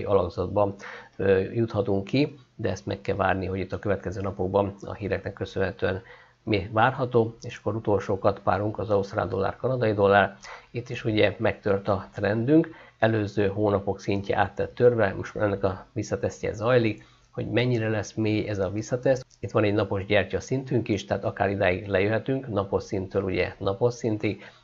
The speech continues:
és hogyha ez tartja magát, akkor rövid távon újra elindulhatunk felfelé,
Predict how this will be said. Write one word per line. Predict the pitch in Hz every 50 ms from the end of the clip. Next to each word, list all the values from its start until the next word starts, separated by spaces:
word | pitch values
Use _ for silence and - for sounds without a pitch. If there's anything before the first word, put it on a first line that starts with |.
| _ -
és | 113 -
hogyha | 104 107 95
ez | 87 -
tartja | - - 127 135 131 - 117
magát, | 107 104 98 98 101 98 - - _ -
akkor | - 117 - - 101 95
rövid | 92 92 92 -
távon | - 90 90 95 85
újra | 87 101 92 95 95 92 - - - - - - _ -
elindulhatunk | 110 104 98 95 92 95 95 92 - 92 -
felfelé, | - 113 113 110 - - 117 117 117 117